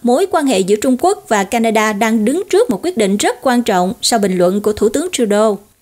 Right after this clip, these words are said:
Bộ Ngoại giao Trung Quốc cho biết, quan hệ với Canada đang ở ngã rẽ quan trọng sau khi Thủ tướng Justin Trudeau cáo buộc Bắc Kinh tham gia vào ngoại giao cưỡng bức.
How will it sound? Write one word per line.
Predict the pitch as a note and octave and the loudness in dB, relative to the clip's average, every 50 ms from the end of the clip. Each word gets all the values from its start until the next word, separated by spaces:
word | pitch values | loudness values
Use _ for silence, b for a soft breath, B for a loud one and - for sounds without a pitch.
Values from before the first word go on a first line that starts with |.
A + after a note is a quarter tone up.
| b b b b b b b b | b b b b b b b b
Bộ | b A#3 B3 | b 0 0
Ngoại | C4 B3 A3 A#3+ A#3+ | 2 0 0 0 0
giao | C#4 C#4 C4+ C4 C4+ | 0 0 0 0 0
Trung | B3+ C#4 C4+ C4 | 0 -2 -2 0
Quốc | E4 F#4+ F#4 - | 0 -2 -2 0
cho | C#4 C4 A3+ | -2 -2 0
biết, | A#3 D4+ F4+ G#4 G#4 B B B B B B | 0 0 0 0 -2 B B B B B B
quan | B D#4+ D#4+ D#4+ | B 0 0 0
hệ | D#4 C#4 - G#3+ G#3 | 0 0 0 0 0
với | A#3+ D4 F4+ | 0 0 0
Canada | - D#4 B3+ B3+ B3 A#3+ A#3 A#3 A#3+ | 0 0 0 0 2 2 0 0 0
đang | A3+ A#3 A3+ A3+ | 0 0 0 -2
ở | - - F#3+ G3+ | -2 0 0 0
ngã | C#4 E4 C#4 G3+ F3+ G3+ D4 | 2 2 0 0 0 0 -2
rẽ | - - G#3 F3+ G#3 C#4+ - | 0 0 0 0 0 0 0
quan | - D4+ D4 D4 C4+ | 0 0 0 0 0
trọng | B3 A#3 F#3 F3 F#3 G3+ G#3 - - | 0 0 0 2 0 0 -2 -4 -4
sau | - - A#3 | -2 -2 -2
khi | A3+ - A#3+ A3+ | 0 0 -2 -2
Thủ | - F#3+ F#3+ | 0 0 0
tướng | A3+ - B3+ C#4 F4 F#4 | 0 0 0 -2 -2 -2
Justin | - E4 D#4+ - - B3 A#3 | -2 -2 -2 0 0 0 0
Trudeau | A#3 - A#3+ A#3+ A3 A3+ A3+ A#3 A3+ G#3 G#3 - - | 0 0 -2 0 0 2 2 2 0 -2 -4 -4 -4
cáo | G#3 A3 D4 F4+ G4 F4+ | -2 -2 -2 -2 0 0
buộc | A#3 G#3+ F#3 - - | 0 0 0 -2 -4
Bắc | A3 - - - - | -8 -8 -6 -6 -2
Kinh | C4+ B3 A#3+ A#3 G#3 - | 0 0 0 0 -2 -4
tham | - - D4 D4+ D#4 C4+ | -6 -4 -2 -2 0 0
gia | B3 C4 C4 B3+ B3+ | 0 0 0 0 0
vào | A3+ A3 G3 | 0 -2 -2
ngoại | F3+ F3 E3+ E3+ F#3 | -2 0 0 0 0
giao | G3 A3 G#3+ G#3+ G#3 | 0 0 0 0 0
cưỡng | G#3 - F3+ F#3+ A3+ | -2 -2 -2 -2 0
bức. | C#4 E4+ F#4 - - | 0 -2 -2 -4 -8